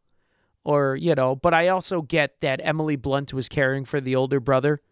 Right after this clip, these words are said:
So she was kind of, like, attached to him. And John Krasinski's character was leading the way. So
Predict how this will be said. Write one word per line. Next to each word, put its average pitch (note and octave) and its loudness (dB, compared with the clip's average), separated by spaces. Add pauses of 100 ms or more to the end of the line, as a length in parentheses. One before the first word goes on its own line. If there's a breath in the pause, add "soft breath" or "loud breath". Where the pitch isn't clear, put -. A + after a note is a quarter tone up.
(380)
So C#3 0
she F#3+ -6
was D3+ -6
kind D3 -2
of, A#2+ -14
like, B2+ -10
attached - -4
to C#3 -6
him. A2+ -18
And D3+ -8
John D3+ 0
Krasinski's D3 -8
character C3 -8
was B2+ -8
leading C#3 -6
the C#3 -2
way. D3 2
So D3+ -2